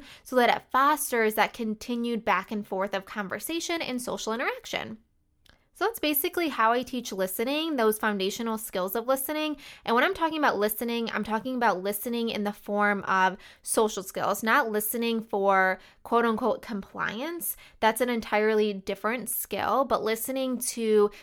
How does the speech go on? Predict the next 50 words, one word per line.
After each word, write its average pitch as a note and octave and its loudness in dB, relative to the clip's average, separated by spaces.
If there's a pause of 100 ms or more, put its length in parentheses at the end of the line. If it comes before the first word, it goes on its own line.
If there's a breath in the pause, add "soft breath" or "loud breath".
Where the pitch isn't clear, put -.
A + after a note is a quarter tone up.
(100)
be A#3 2
able C4 6
to - -2
interact A3 0
with A3 -4
someone G3+ 2
on G3 2
a G3 -2
social G#3 -2
level D4 4
or A3+ 6
interact G#3+ 2
with G#3 -2
someone G3 0 (260 loud breath)
in G#3+ -2
that G#3 6
reciprocal G#3 -2
way. E3 0 (520 soft breath)
So - 2
now A3 8
we're C#4 8
gonna A4+ 0
talk B3 2
about G#3 2
sharing. - -2 (320 loud breath)
And G#3+ 2
before E4+ 2
I G4 6
do D4+ 2
that A3+ 6
though, A#3+ 6
I A3+ 6
do B3+ 0
wanna F4+ 0
say G3+ 2
that G3+ 4
with G#3+ 0
all A#3+ 6
of D4 0
these C#4 -2
skills A3+ 4
and F#3 -6
all G#3+ 4
of A3 2
these A3 -2
activities G3+ -4
that B3 2
I B3+ 2
talk B3 -4
about, C4 6